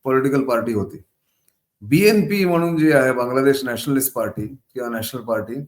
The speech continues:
ही मुख्यतः, अ,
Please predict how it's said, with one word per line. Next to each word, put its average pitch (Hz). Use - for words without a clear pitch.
ही 175
मुख्यतः, 165
अ, 127